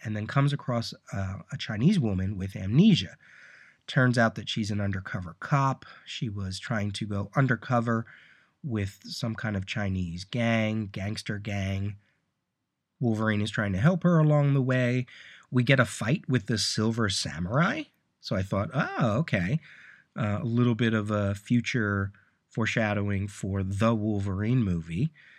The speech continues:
Unintentionally, of course, but I thought that was kinda cool. And then the movie ends with Logan winding up in the bar where he meets Rogue, although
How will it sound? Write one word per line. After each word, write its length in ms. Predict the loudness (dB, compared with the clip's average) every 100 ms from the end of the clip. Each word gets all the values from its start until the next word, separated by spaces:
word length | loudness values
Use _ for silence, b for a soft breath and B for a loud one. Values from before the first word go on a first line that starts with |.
| b b b _
Unintentionally, 840 | 4 4 4 4 2 -2 -4 -6 -8
of 160 | -14
course, 340 | -2 -2 -2 -8
but 220 | -12 -12 -10
I 40 | -8
thought 140 | -6
that 140 | -8 -8
was 80 |
kinda 200 | -10 -12
cool. 280 | 0 2 2 B B B B 4
And 160 | 8
then 160 | 10 10
the 60 |
movie 380 | 10 10 8 6
ends 460 | 4 4 4 2 0 B B -4
with 260 | -2 -2
Logan 480 | 0 0 2 0 0
winding 320 | 0 0 -2
up 140 | -4 -4
in 140 | -4
the 40 |
bar 400 | -4 0 2 2 2
where 240 | -2 0
he 180 | 2 2
meets 440 | 2 -2 -4 -8 -2
Rogue, 460 | 2 2 0 -8
although 640 | -8 -4 -2 -2 0 -2